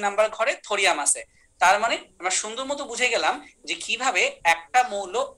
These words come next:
আরেকটা অন্য মৌলতে রূপান্তরিত হতে পারে। তাহলে ইউরেনিয়াম থেকে thorium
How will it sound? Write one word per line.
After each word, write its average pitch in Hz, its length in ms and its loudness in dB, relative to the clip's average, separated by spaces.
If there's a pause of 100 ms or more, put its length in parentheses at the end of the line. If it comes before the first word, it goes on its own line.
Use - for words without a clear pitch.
আরেকটা 220 320 2 (220)
অন্য 269 220 -6 (200)
মৌলতে 226 340 -2 (100)
রূপান্তরিত 214 640 -6
হতে 170 220 -4
পারে। 117 160 -4 (320)
তাহলে 170 260 -6
ইউরেনিয়াম 226 320 0 (100)
থেকে 240 160 -2 (160)
thorium 208 320 -2